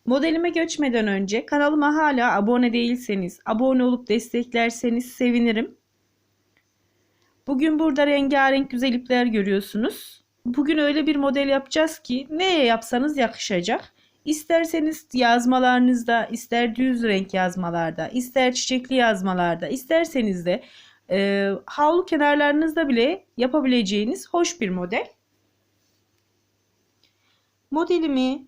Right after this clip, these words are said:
hemen şu şekilde göstereyim. Üçlü bir lale, biraz iri bir model. İri model sevenler için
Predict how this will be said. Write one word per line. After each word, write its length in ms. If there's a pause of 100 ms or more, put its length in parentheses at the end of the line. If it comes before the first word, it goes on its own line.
(120)
hemen 560 (200)
şu 240
şekilde 800 (1400)
göstereyim. 800 (480)
Üçlü 340
bir 180
lale, 560 (300)
biraz 360
iri 260
bir 120
model. 500
İri 200
model 320
sevenler 520
için 440